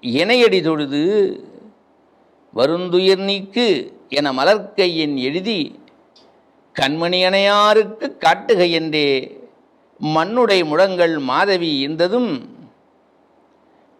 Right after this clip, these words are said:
ஈத்த ஓலை கொண்டு இடநெறி தெரிந்து தீத்திரம் புரிந்தோன் சென்ற தேயமும் வழிமருங்கு இருந்து மாசற உரைத்தாங்கு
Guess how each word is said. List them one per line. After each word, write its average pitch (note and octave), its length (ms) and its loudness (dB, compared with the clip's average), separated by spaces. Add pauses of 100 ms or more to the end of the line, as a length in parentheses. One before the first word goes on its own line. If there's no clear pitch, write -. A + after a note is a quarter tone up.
ஈத்த G#3 600 0
ஓலை F#3+ 580 2
கொண்டு F#3+ 600 -4 (400)
இடநெறி F3 640 0
தெரிந்து E3 800 -2 (160)
தீத்திரம் F#3+ 600 0
புரிந்தோன் E3 540 -2
சென்ற F#3 420 -4
தேயமும் E3+ 760 -4 (880)
வழிமருங்கு F#3 640 0
இருந்து F#3+ 520 0
மாசற E3+ 580 2
உரைத்தாங்கு F#3 880 -4